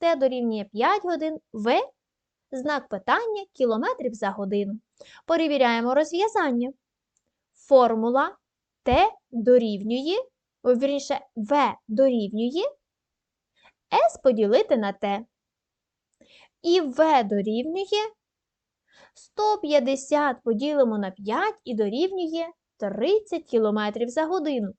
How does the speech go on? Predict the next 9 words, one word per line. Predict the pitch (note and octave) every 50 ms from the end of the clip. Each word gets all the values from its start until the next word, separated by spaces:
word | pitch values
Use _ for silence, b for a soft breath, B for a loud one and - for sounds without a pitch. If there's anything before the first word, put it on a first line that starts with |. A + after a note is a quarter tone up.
| _ _ _ _ _ _ _ -
Запишемо | G#4 A4+ A#4 A#4 G#4 - - F#4 E4+ E4+ E4
з | D4
вами | D4+ D#4+ D#4+ D#4+ E4 E4+ D#4+
відповідь. | C#4 B3+ B3 A#3+ C#4 D#4+ E4 E4+ - - _ - A3 G3+ G3 F3+ D#3+ - _ _ _ _ b b b b
Велосипедист | b A3 B3+ D4+ D4+ C4+ C4 C4 - A3 G#3+ - G3 F#3 G3+ A3 D4 E4 D4 - _ _ _ _
має | - A3 G#3+ C#4 G4 A4+ A4+ A4 A4+
рухатися | A4 G#4 G#4 G4 G4 F#4+ F#4+ F#4 F4+ E4+ E4+ D4+ C#4
зі | A#3 A#3 A#3+ A3 G#3
швидкістю | G#3 - - F#3+ F3+ F#3 A3 A#3+ - - F#4+ G#4 G#4 - - A#4